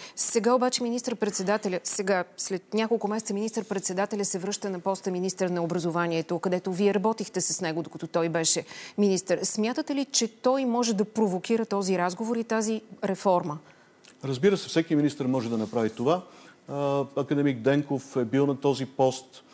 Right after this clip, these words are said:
Speaker 2: Вчера показа познаване на всички проблеми на университетите.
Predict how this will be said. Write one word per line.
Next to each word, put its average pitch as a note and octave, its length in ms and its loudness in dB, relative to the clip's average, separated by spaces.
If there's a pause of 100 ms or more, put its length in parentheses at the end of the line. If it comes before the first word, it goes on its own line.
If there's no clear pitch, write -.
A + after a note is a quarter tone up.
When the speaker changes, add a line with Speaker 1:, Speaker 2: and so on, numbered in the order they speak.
(220)
Speaker 2:
Вчера C#3 300 2
показа B2+ 420 2
познаване A#2+ 480 0
на A2 80 2
всички D3+ 320 -2
проблеми C3+ 440 2
на C3 80 0
университетите. C3 880 0